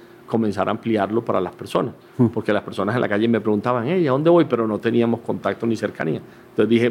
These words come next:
Speaker 1: "Voy es a crear", y algún día lo dije así, y hoy en día digo, se ha logrado un poco. Yo decía, "Voy a crear el medio más potente de difusión gastronómica". Y a estas alturas ya dice uno, tenemos aplicación muy descargada, de hecho, tenemos página web,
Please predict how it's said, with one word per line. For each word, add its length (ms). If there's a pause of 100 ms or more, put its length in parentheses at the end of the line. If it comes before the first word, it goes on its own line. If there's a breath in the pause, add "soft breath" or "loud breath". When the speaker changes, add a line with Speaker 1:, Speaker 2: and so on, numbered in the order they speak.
Speaker 1:
"Voy 320
es 80
a 120
crear", 400 (320 loud breath)
y 80
algún 220
día 120
lo 100
dije 200
así, 160
y 80
hoy 80
en 80
día 140
digo, 200
se 160
ha 60
logrado 280
un 100
poco. 220
Yo 60
decía, 220
"Voy 160
a 100
crear 400 (300 loud breath)
el 200
medio 440
más 300
potente 540
de 60
difusión 460
gastronómica". 580
Y 160
a 120
estas 260
alturas 420 (360 loud breath)
ya 140
dice 240
uno, 200
tenemos 360
aplicación 960
muy 220
descargada, 680
de 120
hecho, 300
tenemos 340
página 380
web, 360